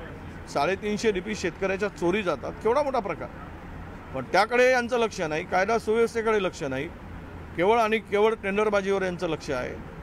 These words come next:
कमिशनखोरीवर लक्ष आहे. याच्या पलीकडे या सरकारचं दुसरं काही काम दिसत नाही. आता आम्ही काढू एक एक भ्रष्टाचाराचे प्रकरण. आ, प्रचंड मोठे भ्रष्टाचार आहे. मुंबईतल्या सगळ्या जमिनी त्यांनी वाटणं सुरू केलं आहे. मालाडची जमीन दिली, मेहर कोटेचांनी सांगितलं देणार नाही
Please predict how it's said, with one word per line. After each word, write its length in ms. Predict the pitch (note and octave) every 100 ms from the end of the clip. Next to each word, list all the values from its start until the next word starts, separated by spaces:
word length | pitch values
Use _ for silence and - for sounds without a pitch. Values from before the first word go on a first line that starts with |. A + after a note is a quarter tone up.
| - -
कमिशनखोरीवर 760 | E3+ G3+ A#3 A3 F#3+ G3 A#3
लक्ष 280 | A3 F#3+ -
आहे. 180 | C#3 A#2+ - - - - -
याच्या 200 | F3+ A#3+
पलीकडे 340 | A3+ A#3 A#3+
या 80 | B3+
सरकारचं 440 | A#3 A#3 A#3+ A#3
दुसरं 220 | A3 G#3 A#3+
काही 140 | A#3+
काम 200 | A#3+ A#3+
दिसत 280 | B3 B3+ -
नाही. 140 | A3+ - - - - - -
आता 180 | C#3+ F3
आम्ही 140 | G3
काढू 360 | G3 F#3+ B3+ C4
एक 240 | F#3+ E3+
एक 120 | G#3
भ्रष्टाचाराचे 640 | F3 D#3+ G3 F#3+ F#3+ F#3 G3
प्रकरण. 420 | E3+ E3 E3 D3+ D#3 - - - - -
आ, 220 | - B2 D3+ C3+ - - - - - -
प्रचंड 320 | - G#3+ A#3
मोठे 220 | B3+ B3
भ्रष्टाचार 500 | B3+ A3 - A3 A3
आहे. 300 | F#3+ F3 - - - -
मुंबईतल्या 440 | C3+ D#3 G#3 G#3 G#3
सगळ्या 280 | G3+ G#3
जमिनी 360 | G3+ E3+ F3+ G#3
त्यांनी 220 | A3 G#3
वाटणं 300 | A3 F#3 G#3
सुरू 200 | G#3+ A#3
केलं 160 | A#3+ G#3
आहे. 100 | F#3
मालाडची 400 | F3 F#3+ G3 G#3+
जमीन 220 | G#3 A3
दिली, 300 | G#3+ B3 G#3 - - - - - -
मेहर 200 | C#3+ F3+
कोटेचांनी 420 | G#3+ G3 G#3 G#3+ A3
सांगितलं 340 | G#3 A3 A#3
देणार 340 | G3+ G3 A3+
नाही 300 | A3+ A3+ A3